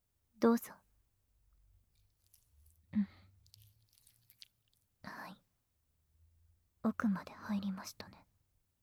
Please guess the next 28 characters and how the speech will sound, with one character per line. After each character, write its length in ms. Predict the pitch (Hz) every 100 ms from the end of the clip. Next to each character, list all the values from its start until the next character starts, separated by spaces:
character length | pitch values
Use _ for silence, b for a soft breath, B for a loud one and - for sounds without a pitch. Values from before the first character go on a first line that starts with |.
| _ _ _ _ _ _ _ _ _ _ _ _ _ -
残 280 | 233 - 240
り 140 | 247
を 40 | 196
こ 160 | - -
き 120 | 240
捨 100 | -
て 120 | -
る 100 | 233
と 140 | - 180
い 180 | 175 175
う 40 |
面 260 | 185 190 190
で 100 | -
も、 100 | - - _ _ _ _ _ _ _ _ _ -
初 220 | 240 269
め 120 | 277
か 120 | -
ら 100 | 277
早 220 | 285 294 269
く 120 | -
腰 280 | 208 - 220
を 80 |
動 80 | 208
か 100 | 214
し 120 | 240 247
ま 100 | 240
す 140 | -
ね。 180 | 196